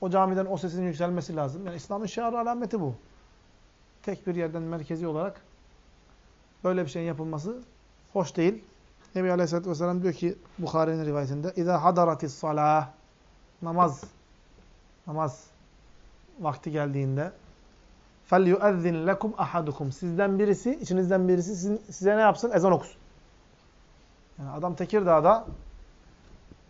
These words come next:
merkezde, otu-, yirmi kilometre, on beş kilometre dışarıda merkezde okunan ezanı dinliyoruz, camideki cemaat. Bizden değil ki bu adam, bizim içimizden değil ki.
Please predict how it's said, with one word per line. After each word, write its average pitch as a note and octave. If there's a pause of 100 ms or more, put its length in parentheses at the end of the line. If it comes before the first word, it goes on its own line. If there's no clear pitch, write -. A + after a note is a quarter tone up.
(840)
merkezde, E3 (3000)
otu-, G#3
yirmi A3+
kilometre, G3+
on A3+
beş -
kilometre F3+
dışarıda G3 (800)
merkezde G#3
okunan G#3
ezanı G3+
dinliyoruz, C#3+
camideki D3
cemaat. C3+
Bizden F3
değil A#3+
ki F#3
bu D#3+
adam, C3
bizim E3
içimizden E3+
değil A#3
ki. -